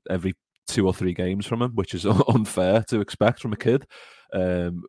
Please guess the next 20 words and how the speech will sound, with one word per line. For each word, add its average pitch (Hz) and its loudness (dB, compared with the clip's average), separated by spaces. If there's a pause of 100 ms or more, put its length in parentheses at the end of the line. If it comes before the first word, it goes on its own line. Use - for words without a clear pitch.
(120)
but 98 4
I - 0
think 110 -2
we're 107 -6
starting 107 -2
to 95 -12
see - -4
a 95 0
bit 98 -2
more 104 0
maturity 92 -2
from 110 -2
him. 104 -4
And 90 -2
I - -12
think 101 -10
he's, 98 -6 (260)
is 87 -12
he 90 -16
twenty-three, 98 -4